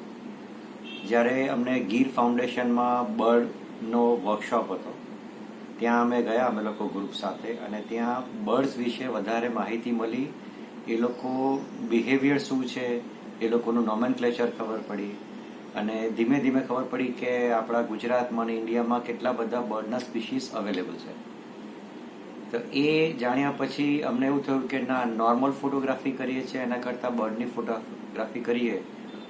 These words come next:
તો વધારે ગમશે અમને. અને મને એ બર્ડનું બિહેવિયર, લોકોની સાઇઝ નાનીથી મોટી લઈને કેટલા કેટલા અલગ ટાઈપના સ્પીશીઝ છે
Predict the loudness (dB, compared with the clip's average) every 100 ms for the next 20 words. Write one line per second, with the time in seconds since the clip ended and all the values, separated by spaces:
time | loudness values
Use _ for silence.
0 | -6 -2 0 2 4 4 4 4 2 0
1 | -8 -12 -12 -12 -14 -14 -14 -10 2 6
2 | 8 8 6 4 -2 -6 -10 -12 -14 -14
3 | -14 -14 -14 -14 -14 -10 -6 0 2 2
4 | 2 4 6 8 6 4 4 6 6 6
5 | 4 -2 -10 -10 0 6 6 6 6 6
6 | 6 6 6 6 6 4 -2 -8 -2 -2
7 | 2 0 4 6 8 6 2 -4 0 2
8 | 4 2 2 2 2 2 2 2 0 -2
9 | -2 -2 0 0 0 0 0 -2 -4 -6
10 | -6 -4 -4 -4 -6